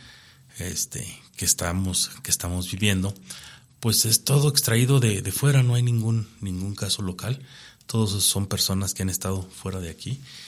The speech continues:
y lo han, lo han importado hacia acá, ¿no? Pero ahí es una, es una forma de que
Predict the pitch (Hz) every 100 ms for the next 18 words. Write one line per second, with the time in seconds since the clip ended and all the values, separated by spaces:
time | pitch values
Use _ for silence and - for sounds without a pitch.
0 | - 107 90 85 85 73 - - 90 92
1 | 92 - - 85 87 - - - - -
2 | - 101 107 104 104 104 101 104 101 107
3 | 113 110 101 104 101 90 - - - -
4 | - 120 117 120 110 110 107 98 90 92
5 | - 78 -